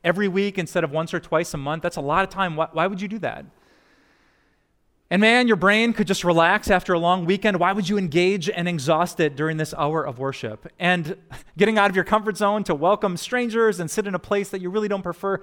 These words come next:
why would you do that? Here's our last verse for the day, verse two. Paul explains, "For you know what instructions we gave you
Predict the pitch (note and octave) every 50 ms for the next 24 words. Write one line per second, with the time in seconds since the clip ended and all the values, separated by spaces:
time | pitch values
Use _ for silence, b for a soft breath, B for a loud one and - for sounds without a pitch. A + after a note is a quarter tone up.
0 | B B B A3 A#3 C4+ B3 G3 A#3+ G#3+ G#3 G3+ E3 C#3+ A2+ G#2 - - _ b
1 | b b b b b b b b b b b b b b b _ _ _ _ _
2 | _ _ _ _ _ - - - D#3+ C#3 D3 C3+ C3+ C3+ C3 - C3+ B2 A2+ -
3 | - A#2 A#2 A#2 B2 A#2+ B2 - - C3+ C#3+ C#3 - - - C#3 A2 - _ _
4 | _ _ _ _ b b b b b b b b b b b b b b b b
5 | b b b b b b b b _ _ _ _ _ _ - F#3 G3+ G#3+ - -
6 | - A3+ A3 A3 G#3 - - - G3 G#3 A3+ A3+ G#3+ E3+ C#3 E3+ G#3 A#3+ C4 C#4+
7 | D4+ D4 A3 F#3 F3 F#3+ F#3+ F3+ F3 F3 E3 D3 D#3+ F#3 F#3+ - G3 F#3+ F#3+ -
8 | - - - G3 G3 F#3+ - - A3+ G#3+ F3 F3 A3 A3+ E3 D#3 D#3 D3+ C#3+ B2+
9 | C3 C3 B2+ B2 C3+ D#3+